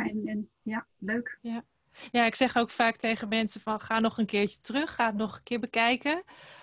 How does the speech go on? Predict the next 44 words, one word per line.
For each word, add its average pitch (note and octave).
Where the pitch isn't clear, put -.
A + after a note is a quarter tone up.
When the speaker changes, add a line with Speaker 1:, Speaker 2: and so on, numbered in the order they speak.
Speaker 2:
Ja. G3+
Speaker 1:
Want A3
dan A3
zie A#3+
je A3+
weer G3+
hele G#3+
andere F#3
dingen F#3+
die G#3
je G3+
Speaker 2:
Ja. G#3
Speaker 1:
eerst A3
niet G#3
waren G3+
opgevallen, F#3+
ja. A3+
Speaker 2:
Klopt. -
Nou A#3+
ja, F#3
jij A3+
geeft F#3+
natuurlijk G#3
ook, G#3
eh, G#3+
die G#3+
cursus, C#4
eh, A3+
daar, G3
daarin. G3+
Speaker 1:
Ja, B3
ja, A3+
Speaker 2:
Dus -
Speaker 1:
ja. A3+
Speaker 2:
van G#3
het G3+
kijken. B3+
En G3+
dat, G3+
daarin G3+
word G3
je F#3+
dus G#3+
ook B3